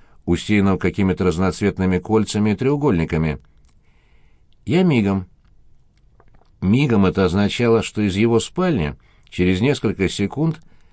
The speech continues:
вылетела сонная, растрёпанная голая девица. Даже не взглянув на Ольгу, она натянула джинсы и майку, обматерила Элвина,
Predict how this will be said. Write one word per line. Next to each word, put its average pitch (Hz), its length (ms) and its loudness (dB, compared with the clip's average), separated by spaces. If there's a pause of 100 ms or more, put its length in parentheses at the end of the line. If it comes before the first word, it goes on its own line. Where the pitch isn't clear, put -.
(240)
вылетела 98 480 2
сонная, 110 460 2
растрёпанная 98 640 0
голая 98 320 2
девица. 104 580 -4 (800)
Даже 92 340 0
не 98 120 2
взглянув 98 420 0
на 123 120 0
Ольгу, 104 360 0 (440)
она 113 240 0
натянула 104 440 2
джинсы 95 420 0
и 98 40 2
майку, 143 540 -2 (340)
обматерила 160 760 2
Элвина, 151 600 0